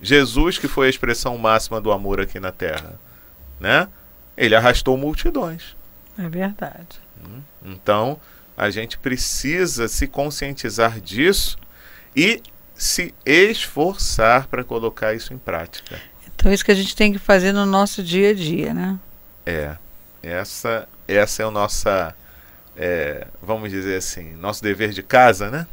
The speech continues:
Speaker 2: Uhum.
Speaker 1: Se a gente quer
Speaker 2: É.
Speaker 1: realmente fazer alguma coisa, se a gente quer fazer alguma coisa para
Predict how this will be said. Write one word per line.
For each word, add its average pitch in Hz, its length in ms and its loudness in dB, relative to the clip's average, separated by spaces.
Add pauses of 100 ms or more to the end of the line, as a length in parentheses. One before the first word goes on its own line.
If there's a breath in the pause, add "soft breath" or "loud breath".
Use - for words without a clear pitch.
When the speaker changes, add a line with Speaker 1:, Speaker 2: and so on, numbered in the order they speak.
Speaker 2:
Uhum. 190 560 -2
Speaker 1:
Se - 140 2
a 110 80 6
gente 117 300 -4
quer 110 200 6
Speaker 2:
É. - 20 -6
Speaker 1:
realmente 135 840 4
fazer 120 840 2 (100)
alguma 113 400 2
coisa, 95 840 -2 (400)
se - 100 -16
a - 40 -14
gente 98 200 -14
quer 117 220 2
fazer 101 480 -2
alguma 92 420 -6
coisa 113 640 -4 (480 soft breath)
para 131 380 6